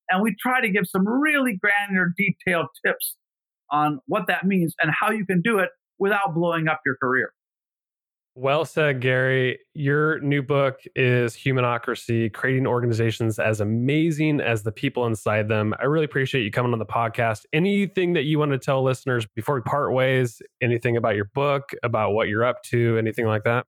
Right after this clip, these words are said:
Speaker 1: Well, for sure, follow me if you like on Twitter. That's where I kind of test out all the new ideas. That's at Prof Hamill, P R O F, at Prof Hamill. The other thing I would say quickly, Brandon,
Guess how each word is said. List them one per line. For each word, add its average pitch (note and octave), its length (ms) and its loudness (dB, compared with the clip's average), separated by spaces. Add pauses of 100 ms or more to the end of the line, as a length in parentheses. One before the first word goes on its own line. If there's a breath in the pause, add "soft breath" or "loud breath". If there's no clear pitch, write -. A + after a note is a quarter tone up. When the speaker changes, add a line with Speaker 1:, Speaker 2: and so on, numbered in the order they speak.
(140)
Speaker 1:
Well, A#3+ 260 0
for B3 100 0
sure, C#4 440 0 (180)
follow B3+ 300 2
me A#3 160 2
if G3+ 160 0
you G3 80 0
like G3+ 240 0
on F3+ 200 0
Twitter. G3+ 240 2
That's F#3 280 2
where F#3 120 0
I F3 100 -2
kind F#3 280 0
of D3+ 60 -2 (100)
test F#3+ 240 0
out E3+ 140 0
all F3 180 2
the E3+ 80 0
new E3 160 0
ideas. D#3+ 460 0
That's D#3 200 -2 (120)
at E3+ 220 2 (260)
Prof G#3 320 0
Hamill, E3 400 0
P G#3 120 0
R D3 200 0
O D3 80 -2
F, G#3 180 0 (100)
at E3+ 140 0 (100)
Prof C#3+ 200 0
Hamill. E3 280 -2 (360)
The B3+ 80 2
other D#4 100 -2
thing E4 100 2
I C#4 60 4
would A3+ 120 0
say A#3 120 -2
quickly, B3+ 340 -2
Brandon, F3 340 0